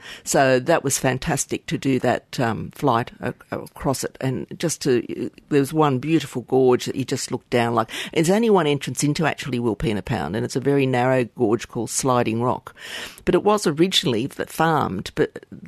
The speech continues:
by some Englishmen who came out there, and, um, they did have farming in there for,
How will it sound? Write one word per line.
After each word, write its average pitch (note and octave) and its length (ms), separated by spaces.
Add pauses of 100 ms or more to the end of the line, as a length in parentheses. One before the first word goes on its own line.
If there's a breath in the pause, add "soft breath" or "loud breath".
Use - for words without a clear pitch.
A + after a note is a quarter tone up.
by C3+ 280
some C3+ 240
Englishmen D#3 500
who C#3+ 180
came A#2+ 320
out - 220
there, D#2 320
and, B2 340
um, A2+ 320 (260 loud breath)
they C#3+ 120
did D#3+ 160
have D3+ 160
farming C3 400
in C#3+ 100
there A2+ 160
for, - 220